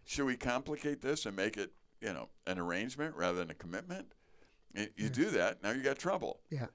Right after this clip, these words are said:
Speaker 1: And then you got
Speaker 2: Yeah.
Speaker 1: loopholes. And then you
Speaker 2: Yeah.
Speaker 1: got,
Speaker 2: Yeah.
Speaker 1: now stop. We, we can't do that. Let's go back to the simple. In all areas of life, what is marriage supposed to be? What is church? And,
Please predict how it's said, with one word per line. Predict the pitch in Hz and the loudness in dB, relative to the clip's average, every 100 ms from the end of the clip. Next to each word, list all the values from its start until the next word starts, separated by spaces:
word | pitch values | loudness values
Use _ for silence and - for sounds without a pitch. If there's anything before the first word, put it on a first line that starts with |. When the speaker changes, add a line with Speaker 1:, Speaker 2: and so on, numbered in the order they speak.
| - | -8
Speaker 1:
And | 120 | -4
then | 165 | 0
you | 165 | 6
got | 110 | 6
Speaker 2:
Yeah. | |
Speaker 1:
loopholes. | 160 208 123 80 76 | 4 0 2 0 0
And | 117 | -2
then | 151 | 0
you | 185 | 4
Speaker 2:
Yeah. | |
Speaker 1:
got, | 139 120 - - - - - - | 4 4 2 -12 -20 -20 -16 -4
Speaker 2:
Yeah. | 135 - | -4 -4
Speaker 1:
now | - 131 - | -2 -2 -2
stop. | - - 160 117 - - | -6 0 2 2 -4 -6
We, | 113 - | -6 -4
we | 120 | -8
can't | - 156 139 | -2 -2 -2
do | 175 196 | -6 0
that. | 131 - | 0 0
Let's | 135 - | -4 -2
go | 190 | -2
back | 156 147 - | 0 -2 -4
to | |
the | 120 101 | -8 -6
simple. | - 110 110 92 65 71 95 - - - - _ _ | -4 -4 -6 -4 -4 -4 -10 -20 -20 -20 -20 _ _
In | 110 110 | -2 -2
all | 110 123 156 | 2 4 4
areas | 139 131 123 110 | 4 2 -2 -4
of | 92 | -2
life, | 101 82 - | 0 0 -2
what | 104 143 | -4 -4
is | 113 | -4
marriage | 95 92 85 | -4 -4 -4
supposed | - 73 - | -8 -10 -8
to | - | -10
be? | - 65 | -8 -6
What | 85 | -6
is | 95 | -8
church? | - - 85 - | -10 -8 -8 -8
And, | - | -14